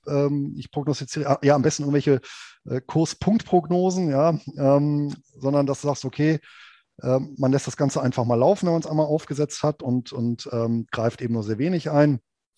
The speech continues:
Sprich, man verdient das Geld an der Börse mit dem Hintern, nicht mit dem Kopf und mit, mit, mit der Maus, ja. Und das dritte eben pflegeleicht.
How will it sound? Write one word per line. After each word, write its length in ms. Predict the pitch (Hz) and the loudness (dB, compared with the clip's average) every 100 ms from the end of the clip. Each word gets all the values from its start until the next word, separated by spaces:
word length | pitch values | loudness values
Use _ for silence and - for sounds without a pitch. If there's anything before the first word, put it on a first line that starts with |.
| _ _ _ - | _ _ _ -16
Sprich, 280 | - 131 | -4 -2
man 140 | 123 117 | -2 -4
verdient 320 | - 113 120 | -4 -4 -4
das 120 | 117 | -4
Geld 280 | - 113 117 - - _ | -4 -4 -6 -16 -20 _
an 100 | - | -4
der 100 | 117 | -2
Börse 280 | 107 113 117 | 2 2 2
mit 140 | 107 | -2
dem 100 | 117 | 0
Hintern, 400 | 98 147 147 139 - _ - - _ | 0 2 2 2 0 _ -20 -20 _
nicht 180 | 131 113 | -10 -8
mit 100 | - | -6
dem 120 | 113 | -4
Kopf 420 | 101 180 - - - - | 0 -2 -2 -20 -18 -12
und 320 | 120 110 - - | -8 -8 -10 -8
mit, 340 | 123 - - | -8 -8 -12
mit, 100 | 113 - | -12 -10
mit 100 | 131 | -4
der 100 | 127 | 0
Maus, 440 | 117 135 196 - - | 4 4 4 0 -6
ja. 300 | 123 135 156 - - - _ | 0 2 0 -4 -20 -20 _
Und 240 | - 131 139 | -4 -2 -2
das 140 | 123 | -2
dritte 340 | 151 - 151 | -2 2 2
eben 180 | 135 135 | 4 2
pflegeleicht. 760 | 135 123 139 139 131 135 - | 2 0 2 4 6 4 0